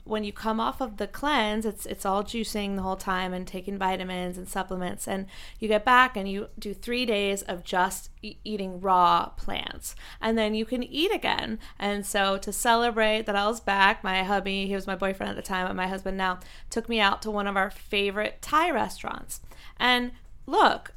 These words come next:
not that Thai food is super healthy or super bad, but I would just get veggies and curry. It's not that bad, you would think. I couldn't even take the food because it was so overflavored. It was so salty.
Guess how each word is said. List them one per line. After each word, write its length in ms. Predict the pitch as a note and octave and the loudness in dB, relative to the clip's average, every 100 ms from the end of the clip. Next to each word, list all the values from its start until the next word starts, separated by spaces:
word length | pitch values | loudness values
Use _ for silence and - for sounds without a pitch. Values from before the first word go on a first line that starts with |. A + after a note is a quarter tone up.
| - | -4
not 240 | C#4+ F4+ - | 2 2 4
that 200 | G#3+ - | 0 2
Thai 240 | A#3 A3+ | 4 4
food 300 | B3 A#3 G#3+ | 4 0 0
is 160 | G3+ G3 | 0 -2
super 360 | - A#3 A3 | -4 -2 0
healthy 300 | G3+ G#3 G#3 | 4 2 2
or 60 | G3+ | -4
super 300 | - G#3 G3 | -2 -2 0
bad, 240 | B3+ F#4+ | 4 4
but 100 | A3+ | 4
I 160 | G#3 C4 | 4 6
would 160 | B4+ - | 4 2
just 220 | G#3+ - | -2 2
get 320 | G#3 G3 - | 2 0 -4
veggies 840 | G3+ F#3 G#3+ A#3 A3+ B3 B3 B3 - | -14 -2 0 0 -2 -4 -2 -4 -2
and 220 | G#3+ A3+ | -2 -2
curry. 640 | - C#4+ E4+ A3+ F3+ F#3+ - - - | -2 0 2 2 0 -2 -6 -12 -8
It's 140 | C#4 | 0
not 220 | F#4 G4+ | 2 4
that 200 | D4 A3 | 4 4
bad, 360 | B3+ G4 F#4+ G#3 | 4 4 2 0
you 100 | G3+ | -4
would 160 | G3 | -4
think. 400 | - D#4 A3 A3+ - - - - - - - | -4 -2 -4 -6 -14 -18 -18 -18 -18 -12 -4
I 520 | G3+ A3 C4 D4+ D#4+ - - - - - | 0 0 -2 -6 -10 -16 -20 -20 -18 -16
couldn't 540 | - - C#4+ C#4+ D4+ - | -16 -6 -4 -2 -6 -10
even 500 | - A#3+ A3+ A#3 A3 - - - | -10 -8 -4 -4 -4 -6 -10 -8
take 360 | - A3 A3 | -4 -4 -4
the 80 | G#3 | -8
food 460 | - - A3+ G#3 F#3 | -8 -2 0 0 -4
because 420 | G3+ G3+ G3 G3 | -6 -2 -2 -2
it 140 | G3+ G3 | -6 -6
was 180 | F#3 | -6
so 500 | - - - G#3 A#3+ - | -6 -6 0 0 0 0
overflavored. 1040 | A#3 A#3 B3 - - A#3+ B3+ A3 G3+ - - - - - | -2 -2 -6 -10 -8 -4 -4 -6 -10 -10 -14 -14 -14 -4
It 100 | G#3+ | -2
was 180 | A3 G3+ | 0 -2
so 440 | - - A#3+ D#4 | -4 0 2 0
salty. 960 | D4+ - - D4 D4 D#4+ - A3 F#3+ | -2 -6 -2 2 2 0 -6 -8 -8